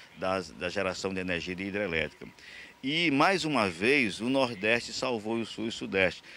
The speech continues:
porque se não fosse essa interligação das baci-, da, da, das hidrelétricas,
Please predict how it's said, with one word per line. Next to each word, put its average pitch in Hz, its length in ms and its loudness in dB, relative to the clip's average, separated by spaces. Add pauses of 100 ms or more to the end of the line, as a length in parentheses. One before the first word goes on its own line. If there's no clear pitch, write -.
(120)
porque 123 240 -4
se - 120 -6
não 139 140 0
fosse 117 400 -2
essa 101 420 0
interligação 110 1120 -2
das 87 260 -6
baci-, 85 340 -8
da, 85 200 -2
da, 82 280 -4
das 82 260 -8
hidrelétricas, 87 560 -4